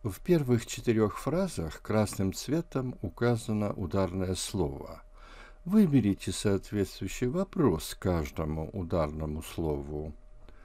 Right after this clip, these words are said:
Rachel showed me the books. Рэйчел показала мне книги. Who did Rachel show the books to?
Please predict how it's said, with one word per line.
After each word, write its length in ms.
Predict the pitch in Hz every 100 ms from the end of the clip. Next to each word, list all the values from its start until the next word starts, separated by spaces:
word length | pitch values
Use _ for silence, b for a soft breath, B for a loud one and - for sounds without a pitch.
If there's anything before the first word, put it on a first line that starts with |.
| b b b b b b b -
Rachel 440 | 156 208 208 170
showed 600 | 156 - 151 143 139 127 -
me 420 | 131 143 170 185
the 180 | 135 120
books. 680 | 98 85 - - - - - -
Рэйчел 500 | 95 107 107 - 101
показала 760 | - 104 - 98 120 120 120
мне 760 | 113 113 117 113 117 151 127 -
книги. 800 | - 101 98 90 76 - - 78 - - - - - - - - - - - - b b b b b b b - - -
Who 220 | 220 226 196
did 420 | 117 120 120 113
Rachel 580 | 101 117 117 - 113 110
show 460 | - - 117 110
the 160 | 107 120
books 480 | 127 202 - - -
to? 300 | 117 78